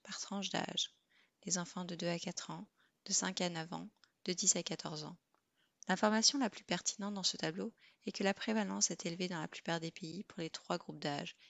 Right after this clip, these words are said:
y compris les enfants de deux à quatre ans, ce qui indique que dans la plupart des pays, les enfants sont exposés à la violence très tôt dans leur vie.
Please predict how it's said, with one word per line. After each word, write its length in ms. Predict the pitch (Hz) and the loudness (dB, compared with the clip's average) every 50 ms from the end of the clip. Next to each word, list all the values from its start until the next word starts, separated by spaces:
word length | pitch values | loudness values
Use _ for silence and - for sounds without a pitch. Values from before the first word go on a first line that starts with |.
| _ _ - | _ _ -6
y 80 | 214 196 | -6 -4
compris 320 | - 214 196 196 - 202 | -2 -4 -4 -4 -2 -2
les 140 | 202 190 190 | 0 0 -2
enfants 240 | 170 175 - - 165 | -4 -6 -8 -10 -10
de 80 | 160 | -10
deux 160 | 156 147 170 | -8 -4 -4
à 100 | 156 156 | -2 -2
quatre 340 | 156 - - - - - - | -4 -4 -6 -8 -8 -8 -8
ans, 100 | 185 156 - _ _ _ - - - _ | -10 -14 -16 _ _ _ -20 -20 -16 _
ce 180 | - - - - | -4 -2 0 0
qui 220 | 190 - - - | 0 0 2 2
indique 360 | 196 196 190 - 226 233 - - | 2 2 0 -2 -4 -4 -4 -4
que 100 | - 185 | -4 -2
dans 120 | 160 165 | -2 -2
la 100 | 160 165 | -2 -4
plupart 440 | - - - 220 - - 214 214 208 | -4 -6 -10 -6 -2 0 2 2 2
des 100 | 180 180 | 0 -2
pays, 380 | - - 196 165 160 160 185 202 _ _ _ - - _ - - | -2 -4 -4 -4 -4 -4 -8 -10 _ _ _ -20 -20 _ -10 -6
les 140 | 185 - | -2 -2
enfants 200 | 185 190 - 220 | -2 -2 -2 -2
sont 200 | 208 - - 190 | -4 -4 -4 -4
exposés 500 | 175 - 175 - - - - 175 175 185 | -4 -2 0 0 0 0 -2 -2 0 0
à 60 | 196 190 | 0 0
la 100 | 175 175 | 0 -2
violence 380 | 175 165 165 175 175 180 - | -2 -2 -4 -2 0 0 0
très 180 | - - - 190 | 0 -2 -4 -4
tôt 160 | - - 208 | -4 -4 -6
dans 140 | 180 175 160 | -6 -6 -6
leur 180 | 156 156 151 | -6 -6 -8
vie. 240 | 156 - - 156 170 | -8 -8 -10 -10 -12